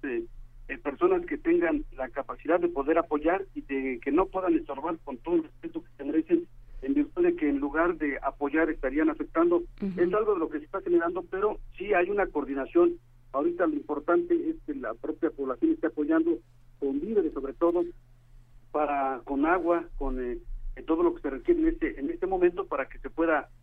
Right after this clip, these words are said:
Speaker 1: dar la atención que están solicitando. Pero es básicamente, sí hay una coordinación importante, la sociedad está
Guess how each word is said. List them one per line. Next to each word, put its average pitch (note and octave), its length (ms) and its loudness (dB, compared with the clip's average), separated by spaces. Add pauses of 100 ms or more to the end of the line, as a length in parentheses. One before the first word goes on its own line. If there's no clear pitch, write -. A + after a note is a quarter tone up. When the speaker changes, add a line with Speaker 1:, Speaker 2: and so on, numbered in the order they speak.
(180)
Speaker 1:
dar D#3 220 2
la D#3 80 2
atención D3 420 -2
que D3 100 -4
están D3+ 260 0
solicitando. C3 720 -4
Pero C#3 180 2
es E3 60 2
básicamente, D#3+ 680 0
sí F3 100 4
hay F3 140 4
una F3 160 -2
coordinación B2+ 480 -4
importante, D#3 540 0
la C#3+ 100 -4
sociedad C#3+ 360 0
está D#3+ 340 2